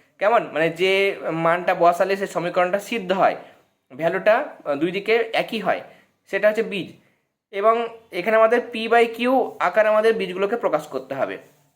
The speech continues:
তাহলে আমাদের প্রথম প্রশ্ন দেখো, সেভেন এক্স সমান যদি চোদ্দো হয়, তাহলে আমাদের বীজ এখানে হচ্ছে এক্স, তার মানে এক্সের মান বার করতে হবে।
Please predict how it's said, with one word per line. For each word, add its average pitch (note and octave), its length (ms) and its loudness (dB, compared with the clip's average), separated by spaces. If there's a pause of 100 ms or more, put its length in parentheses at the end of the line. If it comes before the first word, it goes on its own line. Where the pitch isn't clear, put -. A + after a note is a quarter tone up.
তাহলে A3+ 260 2
আমাদের A3+ 340 2
প্রথম A3 300 -2
প্রশ্ন A3+ 240 0
দেখো, A3+ 280 4
সেভেন G#3 320 0
এক্স G#3 180 -2
সমান G3 180 2
যদি G3+ 180 -4
চোদ্দো F3+ 380 -2
হয়, E3 220 2 (320)
তাহলে G3 140 2
আমাদের G#3 340 2
বীজ F#3+ 280 -6
এখানে G#3 240 0
হচ্ছে G#3 160 -6
এক্স, G3 340 -4
তার F3+ 120 -2
মানে G3+ 140 -2
এক্সের D#3+ 340 -4
মান D#3 180 0
বার A#2+ 140 -2
করতে A#2+ 280 -14
হবে। F#2 220 -6